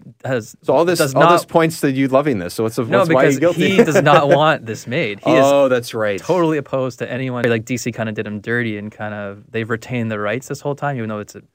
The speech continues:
Speaker 1: new characters and story that he created.
Speaker 2: Right.
Speaker 1: And so
Speaker 2: And was he on board with the movie? I can't
Speaker 1: No,
Speaker 2: remember.
Speaker 1: no.
Speaker 2: Okay.
Speaker 1: So his name was removed from both the movie. His name
Speaker 2: Oh,
Speaker 1: is
Speaker 2: and from the
Speaker 1: not,
Speaker 2: movie.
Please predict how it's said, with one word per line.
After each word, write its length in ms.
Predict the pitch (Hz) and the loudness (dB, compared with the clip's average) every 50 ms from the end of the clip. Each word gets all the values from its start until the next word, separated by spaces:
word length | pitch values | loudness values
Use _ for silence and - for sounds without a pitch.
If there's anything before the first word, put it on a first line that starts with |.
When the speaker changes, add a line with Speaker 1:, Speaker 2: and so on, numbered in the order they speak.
| _ _ _ _ _ _ | _ _ _ _ _ _
Speaker 1:
new 160 | 120 117 110 | -12 -12 -10
characters 300 | - - 110 104 104 - | -8 -8 -8 -8 -8 -12
and 80 | - - | -14 -16
story 240 | - 110 113 110 | -12 -10 -8 -8
that 100 | 107 101 | -8 -8
he 100 | - 110 | -10 -14
created. 520 | 101 - - 95 95 104 110 135 160 185 190 - | -16 -14 -16 -12 -10 -8 -4 -2 -2 -4 -2 0
Speaker 2:
Right. 320 | 117 117 92 90 92 - - - - _ | 2 2 2 2 0 -4 -8 -16 -20 _
Speaker 1:
And 140 | - 120 120 | -6 -6 -6
so 380 | 117 - 151 143 139 139 135 135 | -2 0 2 2 4 4 2 2
Speaker 2:
And 160 | 131 127 139 | 0 0 0
was 100 | 160 165 | 0 0
he 80 | - 247 | 0 -2
on 80 | 254 | 0
board 140 | 190 170 165 | 0 0 -2
with 80 | 170 165 | 0 -2
the 80 | 131 | -2
movie? 280 | 107 101 104 113 139 135 | -2 -2 -2 -2 -2 -4
I 40 | 120 | -4
can't 180 | - - - - - | -6 -10 -10 -4 -2
Speaker 1:
No, 140 | - 131 110 | 0 0 0
Speaker 2:
remember. 200 | - - - _ _ - | -2 -6 -12 _ _ -12
Speaker 1:
no. 140 | 113 110 - | -10 -8 -8
Speaker 2:
Okay. 120 | - - | -8 -6
Speaker 1:
So 100 | - 135 | -6 -4
his 200 | 127 151 160 147 | -2 -2 -4 -2
name 180 | 160 156 156 139 | -2 -4 -2 -2
was 140 | 127 113 117 | -4 -6 -6
removed 500 | 113 113 117 135 160 160 156 160 156 - | -8 -4 -2 0 2 2 2 0 -2 -6
from 140 | 120 110 | -12 -8
both 220 | 107 113 120 117 - | -6 -8 -8 -8 -10
the 60 | 117 | -10
movie. 440 | 113 123 135 139 139 147 147 147 127 | -8 -6 -6 -6 -4 -6 -6 -6 -8
His 140 | 110 113 - | -10 -8 -4
name 80 | 123 143 | -2 0
Speaker 2:
Oh, 40 | |
Speaker 1:
is 60 | 143 151 | 0 0
Speaker 2:
and 80 | 156 | 0
from 60 | 123 123 | 2 2
the 60 | 131 | 2
Speaker 1:
not, 80 | 131 113 | 2 0
Speaker 2:
movie. 160 | 104 92 | -2 -4